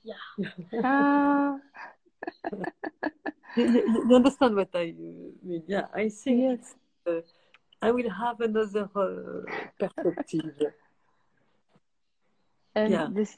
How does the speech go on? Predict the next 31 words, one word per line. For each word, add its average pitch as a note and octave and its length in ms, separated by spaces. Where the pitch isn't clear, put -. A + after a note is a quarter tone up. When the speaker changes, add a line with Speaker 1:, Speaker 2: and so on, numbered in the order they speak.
Speaker 2:
this G3+ 260
is A3 120
so B3 220
inspirational. A3 800
I F#3+ 120
mean, G3 320
I F#3 100
almost A#3 360
cried F#3 240
when F#3+ 200
you G3 80
talk, - 280
talk, G3+ 240
you, G3+ 320
you G#3+ 160
talking G#3+ 460
and G3 160
your, G#3+ 140
your, G#3 260
your A3 240
kids B3 320
here, G#3 520
like, - 300
writing, G3+ 460
"Oh, A3 280
she's B3+ 280
the A3+ 100
greatest G#3+ 360
mother," G#3 380
and G#3+ 220
stuff. G3+ 300